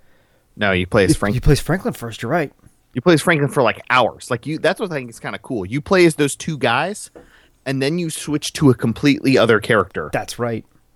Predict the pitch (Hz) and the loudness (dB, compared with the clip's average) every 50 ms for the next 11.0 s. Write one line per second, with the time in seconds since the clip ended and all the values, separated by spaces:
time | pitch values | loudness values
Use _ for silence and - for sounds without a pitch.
0 | _ _ - 107 - - 156 135 123 117 - 123 123 127 - - 143 127 123 123 | _ _ -4 -4 -2 0 0 -2 0 -2 -4 -4 -4 -4 -2 -2 -2 -2 0 0
1 | 123 117 113 110 104 98 92 90 82 - - - - 101 107 107 - - 107 110 | 0 2 2 0 0 0 0 -2 -2 -4 -6 -2 0 0 2 2 2 0 2 2
2 | 123 127 - - 123 123 - 117 101 92 - 127 110 104 101 95 95 95 95 90 | 2 0 0 -2 -4 -4 -4 -6 -8 -4 -4 -4 -2 -2 -4 -4 -6 -6 -6 -6
3 | 92 95 98 - 110 107 98 90 90 80 85 82 76 - - - 64 - - - | -8 -10 -6 -4 -2 -2 -2 -2 -4 -6 -6 -6 -6 -6 -4 -6 -6 -6 -6 -8
4 | 58 53 50 - - - _ _ _ _ _ _ _ _ _ _ _ _ - 101 | -8 -8 -10 -14 -18 -20 _ _ _ _ _ _ _ _ _ _ _ _ 0 2
5 | 98 98 98 95 92 95 - - 123 139 131 - - 120 135 139 139 135 120 - | 2 2 2 0 -2 -2 -2 -2 0 0 -2 -2 0 0 2 2 0 0 -2 -6
6 | - - 123 123 120 113 104 110 110 98 90 110 - - 120 110 101 110 117 123 | -6 -4 -2 -2 -2 -4 -6 -6 -6 -6 -6 -6 -4 -2 0 2 2 2 2 2
7 | 104 113 98 80 107 110 - 123 98 110 120 120 - 143 135 131 - 147 135 82 | 2 0 0 -2 -6 -8 -10 -10 -8 -8 -8 -8 -4 -4 -4 -2 0 -2 -2 0
8 | - 110 - 107 101 95 - - 87 82 - - _ _ - 92 - - - 90 | -2 -2 -2 -2 -4 -4 -4 -8 -14 -14 -16 -18 _ _ -4 -4 -4 -6 -10 -12
9 | 87 80 - - _ _ _ _ _ _ _ _ _ _ _ _ _ _ _ _ | -14 -16 -20 -20 _ _ _ _ _ _ _ _ _ _ _ _ _ _ _ _
10 | _ _ 123 123 - 131 120 - 110 104 95 92 95 98 113 110 - 90 90 | _ _ -6 -2 -2 -2 -2 -2 -4 -6 -6 -4 -6 -6 -8 -10 -14 -16 -18